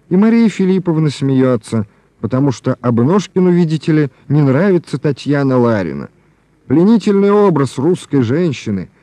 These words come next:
самая яркая фигура в галерее образов, созданных великим русским поэтом Пушкиным,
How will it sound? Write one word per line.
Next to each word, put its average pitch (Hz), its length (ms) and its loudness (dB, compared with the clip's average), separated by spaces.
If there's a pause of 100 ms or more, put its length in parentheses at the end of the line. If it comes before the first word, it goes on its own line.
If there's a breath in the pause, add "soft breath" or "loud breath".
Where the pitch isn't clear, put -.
(140)
самая 156 440 -2
яркая 151 500 0
фигура 151 500 -2
в 113 80 -2
галерее 131 500 2
образов, 135 640 0 (220 soft breath)
созданных 147 640 0
великим 151 460 0
русским 139 480 -4
поэтом 127 480 0
Пушкиным, 113 680 -8